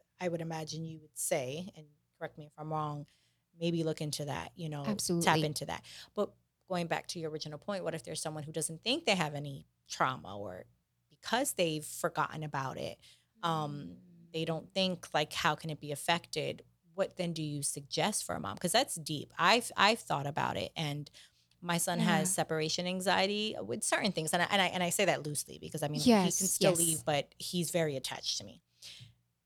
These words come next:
Speaker 1: But after having him and even going through my pregnancy, I remember being very fearful that I was either gonna
Speaker 2: Oh,
Speaker 1: miscarry
Speaker 2: yeah.
Speaker 1: because I had gotten pregnant so fast, and I was, like, waiting almost, I mean, I was very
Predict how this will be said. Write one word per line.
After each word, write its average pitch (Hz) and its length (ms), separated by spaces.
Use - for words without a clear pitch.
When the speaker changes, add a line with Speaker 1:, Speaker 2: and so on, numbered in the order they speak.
Speaker 1:
But 185 80
after 175 240
having 175 520
him 156 180
and 151 100
even 156 140
going 151 160
through 156 100
my 151 80
pregnancy, 175 500
I 160 100
remember 165 500
being 151 200
very 139 260
fearful 143 400
that 147 140
I 147 160
was 147 160
either 240 140
gonna 147 240
Speaker 2:
Oh, 185 100
Speaker 1:
miscarry 202 580
Speaker 2:
yeah. 180 100
Speaker 1:
because 160 540
I 165 60
had 160 140
gotten - 200
pregnant 151 340
so 120 360
fast, 208 500
and 165 120
I 156 80
was, 151 160
like, 139 320
waiting 175 460
almost, 190 540
I - 60
mean, 208 140
I 247 200
was 277 160
very 262 240